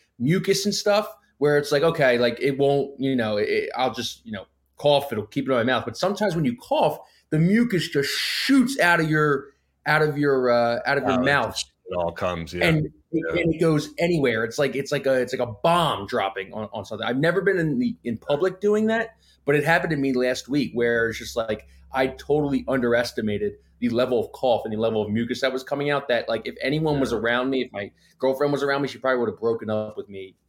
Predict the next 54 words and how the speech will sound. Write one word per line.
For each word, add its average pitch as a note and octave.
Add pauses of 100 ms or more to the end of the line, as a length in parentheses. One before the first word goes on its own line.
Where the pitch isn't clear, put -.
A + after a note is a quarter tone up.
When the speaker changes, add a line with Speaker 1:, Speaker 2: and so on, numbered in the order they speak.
Speaker 1:
on A2
that G2+
instant. G2+
It -
was -
so G2+
bad. F#2+ (200)
Where G3
are B3
you C4
on A#3
snot -
rockets? G2+
My C3 (100)
girlfriend F3+
thinks C#3
they're B2+
the A2
grossest A#2+
thing A2+
in G#2+
the G#2+
world, B2+
but A2+
I C3
think F3
they're B2
necessary. F#2+ (400)
Speaker 2:
Yeah, F#2+
my G#2+
wife E2+
doesn't E2
like D2+
snot D#2
rockets D#2
either. E2
I, D#2+
when F2+
we F2+
were E2+
both E2+
having E2+
our, D#2
uh, D2
sinus E2+
infections, D#2
uh... D2+ (640)
I, E2+
uh, E2+
she -
caught F2
me E2+
doing E2+
one D#2+